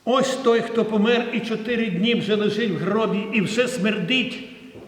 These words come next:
він встане, бо існує інший духовний вимір цього світу,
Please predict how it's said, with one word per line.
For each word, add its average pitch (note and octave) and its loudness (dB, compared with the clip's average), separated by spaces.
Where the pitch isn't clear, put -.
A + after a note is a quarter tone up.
він E3 -4
встане, F#3 0
бо - 0
існує D3+ -8
інший B2+ -12
духовний C#3+ -8
вимір E3 -2
цього E3+ -4
світу, G#3 -4